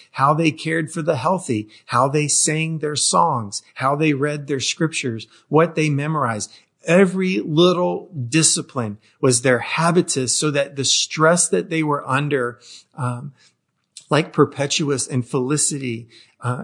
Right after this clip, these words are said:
in, in Sar-, uh, Sardis, they, they were, they, they had been conditioning themselves so that they were on that awful dirt floor.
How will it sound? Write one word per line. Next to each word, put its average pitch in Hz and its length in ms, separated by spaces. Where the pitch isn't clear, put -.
in, 135 200
in 131 160
Sar-, 151 440
uh, - 180
Sardis, 143 640
they, 147 300
they 156 300
were, 151 560
they, 147 300
they 143 180
had 123 180
been 131 220
conditioning 156 960
themselves 143 560
so 139 160
that 123 160
they 131 100
were 127 300
on 151 500
that 120 360
awful 160 560
dirt 151 440
floor. 143 680